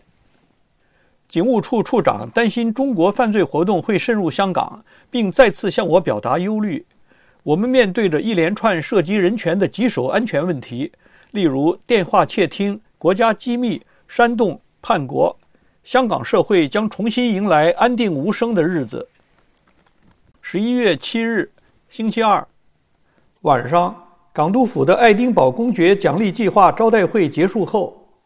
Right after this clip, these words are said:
我们出发与裁缝麦文浩共进晚餐。译著：麦文浩及山美裁缝店的老板。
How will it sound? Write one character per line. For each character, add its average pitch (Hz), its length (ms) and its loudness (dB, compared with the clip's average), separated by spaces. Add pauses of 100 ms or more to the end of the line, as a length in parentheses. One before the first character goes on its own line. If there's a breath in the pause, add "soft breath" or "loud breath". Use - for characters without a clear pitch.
(200)
我 139 140 -4
们 226 100 -2
出 254 160 -4
发 226 340 4
与 143 180 -4
裁 180 260 0
缝 208 160 -2
麦 208 180 2
文 165 160 -2
浩 170 240 2
共 214 220 -2
进 190 160 0
晚 117 180 -4
餐。 175 300 -4 (540)
译 220 200 0
著： 185 300 -4 (260)
麦 233 160 4
文 202 160 0
浩 220 260 6
及 190 200 -2
山 247 200 4
美 143 240 0
裁 - 220 0
缝 196 160 -2
店 196 180 4
的 143 120 0
老 131 160 6
板。 - 340 -4